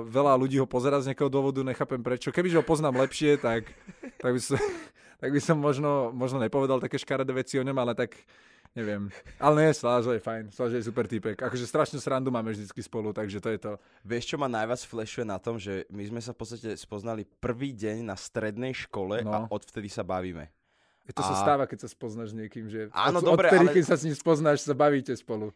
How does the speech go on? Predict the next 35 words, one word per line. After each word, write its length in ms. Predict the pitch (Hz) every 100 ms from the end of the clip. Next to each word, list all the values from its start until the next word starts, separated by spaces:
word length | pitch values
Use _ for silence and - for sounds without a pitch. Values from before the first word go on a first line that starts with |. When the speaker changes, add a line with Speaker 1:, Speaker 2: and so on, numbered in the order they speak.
| -
Speaker 2:
Ale 220 | 123 143
chápe, 320 | - 170 175
Ježiš, 480 | 139 147 196 202 190
Speaker 1:
<laughs> 160 | 208 180
Speaker 2:
ale 240 | 139 190
Speaker 1:
Viem, 160 | 208 190
čo 80 |
som 160 | 151 151
myslel, 320 | 143 139 120
ale 240 | 107 104 170
Speaker 2:
<laughs> 0 |
No, 100 | 208
píče, 420 | - 208 208 180
Samo. 300 | 143 147 160 214 - 202 - - -
<laughs> 480 | 226 - 269 254 160
Myslím 260 | 135 156
to 100 | 151
tak, 200 | 143 143
vieš, 220 | 135 143 131
že 120 | 131
napríklad, 500 | 117 120 123 135 131
že 160 | 120 120
ty 220 | 104 127
si 300 | 120 131 120
asi... 420 | 101 110 - 110 - _ _
Ty, 220 | - 190
Bašenka 880 | 151 131 135 - 165 156 165 156 156
a 260 | 107 101 85
Laura 560 | 92 92 95 117 143 147 _
Speaker 1:
Mhm. 280 | 120 123 120
Speaker 2:
sú 180 | - 113
fakt 320 | - 120 -
takí, 300 | 120 110 113
že 140 | 104 104
asi 280 | 92 -